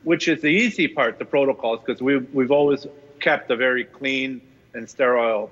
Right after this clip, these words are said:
place. But, you know, some of the staff, you know, they were worried at the beginning, and people were, you know, waiting outside, and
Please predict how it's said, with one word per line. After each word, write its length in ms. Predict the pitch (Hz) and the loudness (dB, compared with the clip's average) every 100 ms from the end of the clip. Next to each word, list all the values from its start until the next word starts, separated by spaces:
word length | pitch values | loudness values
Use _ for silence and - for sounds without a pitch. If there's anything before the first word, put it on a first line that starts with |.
| - | -2
place. 400 | 180 135 - - - - _ - | 0 0 -4 -18 -20 -20 _ -4
But, 140 | 131 | -2
you 80 | 127 | -2
know, 100 | 127 | -2
some 240 | - 151 | 0 0
of 140 | 147 135 | 0 -4
the 80 | |
staff, 440 | 135 - 139 143 139 - - - _ _ | -4 0 0 0 -2 -10 -20 -20 _ _
you 80 | 135 | -6
know, 480 | 139 135 131 131 127 | 0 2 2 -2 -4
they 120 | 117 | -4
were 160 | 120 123 | -4 -2
worried 420 | 123 147 143 131 | 0 2 4 2
at 140 | 131 | 0
the 80 | 135 | -2
beginning, 580 | 120 113 131 131 127 120 | -4 -2 0 0 -2 -2
and 220 | 113 107 - - _ - | -4 -6 -12 -20 _ 0
people 440 | 143 143 151 135 | 0 2 2 2
were, 580 | 131 127 123 120 113 - - - - | 2 4 4 2 0 -6 -20 -20 -4
you 100 | 135 | 0
know, 420 | 135 135 127 123 117 | 2 2 0 -8 -2
waiting 380 | 147 175 160 151 | 0 2 2 2
outside, 800 | 147 - 170 151 151 151 147 131 | 0 -2 0 0 0 -2 -6 -10
and 260 | 131 117 | -16 -18